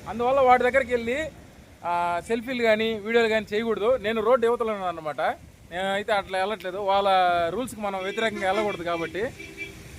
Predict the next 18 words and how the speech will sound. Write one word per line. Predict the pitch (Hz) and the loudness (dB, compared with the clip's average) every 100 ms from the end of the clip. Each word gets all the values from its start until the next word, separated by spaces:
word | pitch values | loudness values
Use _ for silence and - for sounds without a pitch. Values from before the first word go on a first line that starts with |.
| - | -12
అందులో | 190 214 | 0 2
మనకు | 208 208 214 | 4 2 2
బస్సులు | 208 226 269 | 2 4 6
కూడా | 262 | 8
వస్తుంటాయి, | 240 247 247 233 | 6 4 2 2
మనం | 214 214 | 2 2
వెళ్ళడానికి | 233 247 226 | 4 4 2
కొద్దిగా | 214 208 202 185 | -4 -4 -4 -4
కష్టం | 196 233 | -4 -2
ఉంటుంది. | 202 165 214 330 320 - - - - - - - - - - - - - - - - - | -2 -2 -2 -2 -8 -10 -10 -10 -8 -8 -8 -8 -6 -6 -6 -8 -8 -6 -6 -4 -2 2
So | |
అలా | 262 262 190 208 240 220 202 190 196 | 4 4 6 8 10 10 8 4 2
చూడండి, | 220 262 247 | 2 2 2
అసలు | 214 202 | 0 2
నాకైతే | 208 233 254 247 | 4 6 4 6
చాలా | 233 247 | 4 6
బాగా | 240 262 | 6 4
నచ్చింది. | 254 240 240 427 | 2 -2 -4 -4